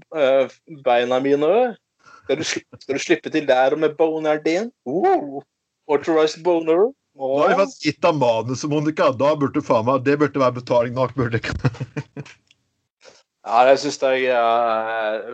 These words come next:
Speaker 1: det, det, da har vi gitt deg så mange gode ideer. Det, altså, han, han er,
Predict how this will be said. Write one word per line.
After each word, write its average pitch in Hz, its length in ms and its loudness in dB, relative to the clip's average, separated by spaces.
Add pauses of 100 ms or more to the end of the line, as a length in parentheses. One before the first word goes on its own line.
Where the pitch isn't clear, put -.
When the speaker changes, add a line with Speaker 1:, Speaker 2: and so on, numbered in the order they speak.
(200)
Speaker 1:
det, 123 200 -12
det, 127 180 0 (100)
da 131 140 0
har 139 160 2
vi 135 80 0
gitt 143 180 2
deg 120 160 0
så 131 160 0
mange 113 240 0
gode 120 240 0 (840)
ideer. 127 340 2
Det, 131 100 2 (120)
altså, 151 340 0 (540)
han, - 240 -2
han 156 260 0
er, 131 400 2